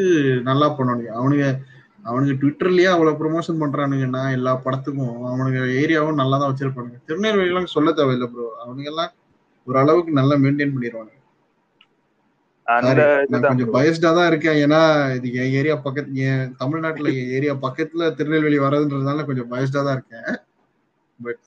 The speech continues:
Speaker 2: ஆ, எனக்கு அந்த பிரச்சனை இல்ல ப்ரோ. நான் வந்து எங்க ஃபேமிலி ஜெனரேஷன் அப்பா மூலியமா பார்த்தா நான் வந்து ஒரு மலையாளி.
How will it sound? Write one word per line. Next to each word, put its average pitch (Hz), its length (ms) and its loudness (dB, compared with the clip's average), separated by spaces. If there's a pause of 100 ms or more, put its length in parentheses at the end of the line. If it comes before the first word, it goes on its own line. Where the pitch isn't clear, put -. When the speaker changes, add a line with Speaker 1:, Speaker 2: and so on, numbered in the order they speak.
(260)
Speaker 2:
ஆ, 113 180 2
எனக்கு 123 520 -2
அந்த 135 300 0
பிரச்சனை 139 500 -2
இல்ல 117 220 0
ப்ரோ. 107 240 -4
நான் 107 340 0
வந்து 120 800 -2 (580)
எங்க 139 360 -2
ஃபேமிலி 160 520 0
ஜெனரேஷன் 139 500 -2
அப்பா 147 380 2
மூலியமா 156 460 -2
பார்த்தா 135 380 2
நான் 120 260 2
வந்து 131 300 2
ஒரு 107 380 0
மலையாளி. 127 560 0